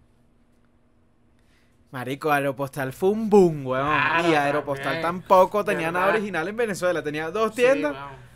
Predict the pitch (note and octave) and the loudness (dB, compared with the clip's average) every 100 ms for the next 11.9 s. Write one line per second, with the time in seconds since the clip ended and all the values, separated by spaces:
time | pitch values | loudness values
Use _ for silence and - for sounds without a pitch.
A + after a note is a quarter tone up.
0 | - - - - - - - - - - | -20 -20 -20 -20 -20 -20 -20 -20 -20 -20
1 | - - - - - D#3+ E3 E3+ F#3 F3 | -20 -20 -20 -20 -14 -10 -2 -2 -2 -4
2 | F3+ E3+ F#3 F#3 F3+ G#3 A3+ A3 G3+ G3 | -2 -2 -2 0 0 0 0 -2 0 0
3 | G#3 - - - E3+ G3+ A#3+ A3+ G#3 A3+ | -2 -10 -20 -10 -6 -4 -4 -2 -2 -2
4 | A#3+ G3+ G3 F#3+ - F3+ G#3 G#3+ G#3 F#3 | -4 -6 -6 -6 -6 -6 -6 -2 -2 0
5 | E3 D3+ - G2+ E3 E3 G#3+ G#3+ G3+ D#3 | -2 -4 -10 -6 -6 -4 -10 -8 -10 -8
6 | C#3 C#3+ D#3 D3+ D#3+ F#3+ G#3 E3+ E3 G3 | -8 -8 -12 -8 -8 -6 -8 -6 -4 -4
7 | F#3 D#3+ G3 - - - - - - - | -6 -10 -14 -18 -20 -20 -20 -20 -20 -20
8 | - F3 E3+ E3 - C#4 A3 A3+ A#3+ A#3+ | -8 -4 -4 -4 -4 0 2 2 -2 -4
9 | A3 G#3 G3+ G#3 A3 G#3+ G#3+ F#3 E3+ F#3 | -4 -2 -4 -4 -6 -6 -6 -8 -10 -8
10 | F#3+ G3+ G#3 E3+ E3 D3+ D#3 D3 D#3 F3 | -6 -4 -6 -6 -4 -4 -4 -6 -6 -6
11 | G3 G3 E3+ D3 C#3+ F3+ F#3+ E3+ | -6 -6 -8 -10 -10 -8 -8 -10